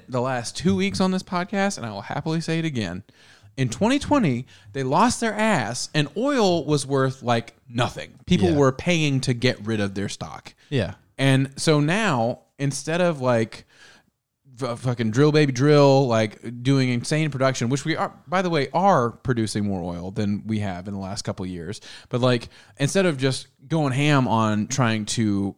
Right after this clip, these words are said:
Speaker 1: drill more product and sell more oil that way, they are interested in using their profits to buy back their stock that they had to sell to keep from losing their ass completely. And they're gouging the shit out of prices.
Speaker 2: Yeah.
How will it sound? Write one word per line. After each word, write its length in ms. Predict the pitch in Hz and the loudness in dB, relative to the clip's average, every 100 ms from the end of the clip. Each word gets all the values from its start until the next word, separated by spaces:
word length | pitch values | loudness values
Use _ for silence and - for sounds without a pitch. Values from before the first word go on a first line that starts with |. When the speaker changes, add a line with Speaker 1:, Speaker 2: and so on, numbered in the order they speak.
| _ _ | _ _
Speaker 1:
drill 260 | - 135 127 | 0 4 4
more 180 | 120 107 | 2 0
product 600 | 143 180 151 92 76 - | 2 2 0 -2 -8 -6
and 260 | 117 107 104 | -2 -2 -4
sell 260 | - 127 113 | -2 0 0
more 200 | 104 90 | 0 0
oil 240 | 110 95 | 2 2
that 240 | 120 202 120 | 2 0 0
way, 320 | 101 87 104 - - _ 123 | -8 -8 -14 -18 -20 _ -6
they 180 | 170 165 | -2 2
are 220 | 147 135 | 2 0
interested 580 | 165 156 147 143 131 120 | -2 -4 -4 0 0 0
in 340 | 117 113 113 | 0 2 2
using 320 | 180 165 151 | 2 0 -2
their 140 | 127 117 | -2 -4
profits 440 | 113 107 110 - | -4 -4 -4 -6
to 120 | - 104 | -6 -6
buy 260 | 117 127 | -2 -2
back 380 | 123 117 110 - - _ _ | 0 0 -2 -12 -20 _ _
their 180 | 110 | -4
stock 500 | - 180 180 120 - | 0 4 4 4 0
that 140 | 117 104 | -6 -4
they 80 | 107 | -4
had 160 | 107 | -4
to 40 | 95 | -4
sell 300 | - 90 98 | -6 -6 -6
to 120 | 117 | -8
keep 240 | - 107 - | -6 -8 -4
from 300 | 101 95 - | -6 -6 -4
losing 340 | 117 110 95 90 | 2 2 0 -8
their 180 | 82 | -8
ass 240 | 85 71 - | -10 -10 -8
completely. 600 | 98 104 101 82 90 127 - - - _ | -6 -4 -4 -6 -10 -12 -14 -20 -20 _
And 280 | 170 196 196 196 - _ _ _ _ _ _ | 0 0 0 -8 -20 _ _ _ _ _ _
they're 400 | 170 220 220 - - _ _ - 139 | 4 6 6 0 -12 _ _ -20 -2
gouging 460 | 214 262 254 254 | 2 2 2 2
the 80 | 247 | 2
shit 260 | 220 - 277 | 2 2 2
out 120 | 262 | 2
of 120 | 240 - | 0 2
prices. 640 | 277 339 - - - - | 2 2 -2 -8 -12 -8
Speaker 2:
Yeah. 220 | 107 90 | -6 -6